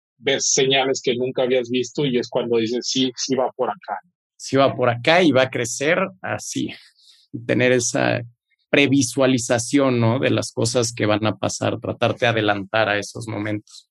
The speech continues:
Speaker 2: Oye, Mau, ¿y dónde te podemos encontrar? ¿Cómo podemos conocer un poco más de ustedes?
Speaker 1: Claro, yo estoy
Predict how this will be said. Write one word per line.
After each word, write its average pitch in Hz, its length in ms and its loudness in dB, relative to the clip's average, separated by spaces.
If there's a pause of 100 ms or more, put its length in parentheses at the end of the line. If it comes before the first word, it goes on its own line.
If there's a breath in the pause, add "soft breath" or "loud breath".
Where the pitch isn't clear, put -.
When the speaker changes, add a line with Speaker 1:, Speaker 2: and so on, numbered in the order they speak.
Speaker 2:
Oye, 151 180 2
Mau, 156 340 4
¿y 175 440 -2 (100)
dónde 208 260 0
te 214 120 0
podemos 175 340 2
encontrar? 143 580 0
¿Cómo 147 260 0
podemos 123 600 -2 (260)
conocer 120 460 0
un 120 140 -2
poco 120 220 -4
más 113 240 0
de 113 60 -2
ustedes? 120 760 -4 (680)
Speaker 1:
Claro, 170 440 2
yo 143 120 -4
estoy 180 640 2